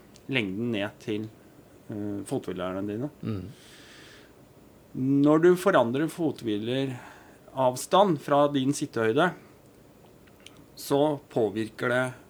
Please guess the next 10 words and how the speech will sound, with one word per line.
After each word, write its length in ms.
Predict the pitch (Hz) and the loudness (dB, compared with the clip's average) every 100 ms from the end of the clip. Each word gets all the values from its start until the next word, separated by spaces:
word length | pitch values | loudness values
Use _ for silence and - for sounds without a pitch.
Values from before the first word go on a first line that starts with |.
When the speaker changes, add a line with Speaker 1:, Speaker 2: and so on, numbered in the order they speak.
| - - - - - - - - - - | -20 -20 -20 -20 -20 -20 -20 -20 -20 -20
Speaker 1:
flere 280 | - 123 101 | -8 -6 -6
ting. 160 | - - - - | -10 -16 -16 -8
Speaker 2:
Mm. 180 | 120 101 - - - - - - - - - - - | -6 -8 -14 -20 -20 -20 -20 -20 -20 -20 -20 -20 -6
Speaker 1:
Det 160 | 160 180 | -4 2
ene 460 | 165 110 110 160 156 | 2 2 0 -2 0
er 360 | 135 143 170 156 - - - - - 156 - | 2 2 0 -6 -20 -20 -20 -20 -20 -18 -8
kne... 440 | - 147 113 95 - - - - - - | 0 2 2 -2 -8 -20 -20 -20 -20 -12
Eh, 840 | 107 107 104 104 104 101 92 95 - - | -8 -6 -4 -4 -6 -8 -10 -14 -16 -16
altså 380 | 107 110 110 107 | -10 -8 -6 -6
vinkel. 440 | 110 110 185 190 | -4 -2 -2 -2